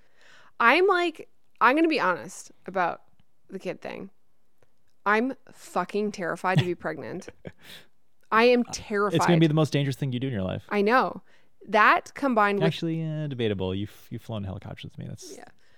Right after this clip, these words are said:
Speaker 2: it's probably equally as dangerous as pregnancy.
Speaker 1: Being pregnant, throwing up every day,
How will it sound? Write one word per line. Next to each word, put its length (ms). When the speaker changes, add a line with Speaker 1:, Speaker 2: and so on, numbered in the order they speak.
Speaker 2:
it's 100
probably 220
equally 240
as 60
dangerous 320
as 100
pregnancy. 440
Speaker 1:
Being 300
pregnant, 640
throwing 340
up 160
every 240
day, 420